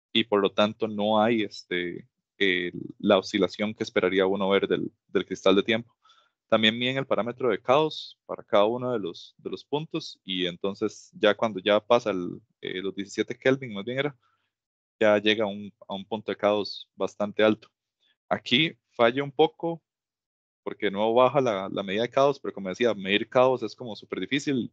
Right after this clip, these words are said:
y ninguna de estas medidas es como única, pero todo el resto de las variables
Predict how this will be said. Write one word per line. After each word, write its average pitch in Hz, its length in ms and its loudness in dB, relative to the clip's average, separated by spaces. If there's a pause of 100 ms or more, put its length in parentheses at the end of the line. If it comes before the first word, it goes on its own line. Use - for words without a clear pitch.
(120)
y 87 400 -10 (100)
ninguna 101 360 -2
de - 20 2
estas 120 180 -2
medidas 104 300 0
es 107 120 -6
como 95 260 -8
única, 131 380 -4 (760)
pero 92 600 2 (180)
todo 113 180 8
el 110 80 4
resto 117 260 4
de 113 80 6
las 95 120 4
variables 110 600 0